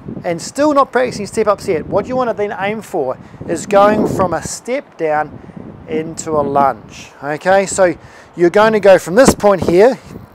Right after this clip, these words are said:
make sure your pelvis is level, step down, and then into the lunge, and then step up, okay? What that's gonna give you is a bit of depth like that because we're going down into a lunge,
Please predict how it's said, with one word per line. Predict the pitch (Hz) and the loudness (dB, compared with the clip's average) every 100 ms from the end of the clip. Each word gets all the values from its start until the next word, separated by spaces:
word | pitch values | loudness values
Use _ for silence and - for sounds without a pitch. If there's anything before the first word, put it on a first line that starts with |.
| - 208 | -10 2
make | 220 | 2
sure | - 196 | 2 -4
your | |
pelvis | - 185 175 139 | 2 6 6 4
is | 143 | 0
level, | 175 180 175 - - - _ - | 2 2 0 -4 -20 -20 _ -6
step | - 220 202 127 | 0 2 0 0
down, | 180 208 220 175 165 240 226 - - - - - - _ _ _ _ - - - - - - - _ - - - | 4 6 6 6 2 0 -10 -10 -10 -10 -16 -18 -20 _ _ _ _ -18 -14 -14 -14 -16 -16 -20 _ -20 -20 -12
and | |
then | 151 165 | -8 -8
into | 180 - | -8 -6
the | |
lunge, | 156 170 233 294 - - - - - - - - - - - - - _ _ | 2 2 2 -2 -12 -16 -16 -16 -16 -18 -18 -20 -20 -20 -20 -20 -20 _ _
and | 139 139 | -14 -12
then | 139 | -10
step | - 143 | -6 -4
up, | 123 104 - - - | -2 -6 -12 -18 -16
okay? | 127 156 147 - - 180 | -8 -8 -8 -16 -12 -2
What | 208 | 2
that's | 233 - | 2 0
gonna | 202 165 | -4 -4
give | 160 190 | -4 -6
you | 185 156 | -4 -6
is | 143 | -6
a | 147 | -6
bit | 160 | -6
of | 143 113 - | -6 -10 -4
depth | 196 208 - - | -2 -2 -6 -4
like | 165 143 127 | -2 -2 -2
that | 139 196 - | 0 0 0
because | 156 147 139 | -12 -10 -10
we're | 143 | -4
going | 143 135 - | -4 -6 -10
down | 147 151 165 | -4 -2 -2
into | 165 160 151 | -4 -10 -4
a | 143 | -2
lunge, | 143 175 254 226 | 0 -2 -2 -10